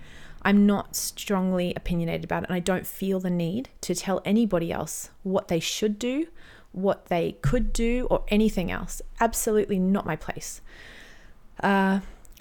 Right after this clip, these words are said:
but I also am not somebody who can say,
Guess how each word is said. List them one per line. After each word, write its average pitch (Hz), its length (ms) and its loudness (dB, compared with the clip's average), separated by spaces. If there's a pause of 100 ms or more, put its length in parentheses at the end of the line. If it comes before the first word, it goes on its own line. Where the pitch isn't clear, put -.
(120)
but 214 100 6
I 220 160 4
also 208 640 2 (1000)
am 214 280 6
not 202 260 2
somebody 202 500 0
who 208 200 -6
can 202 160 -2
say, 180 540 0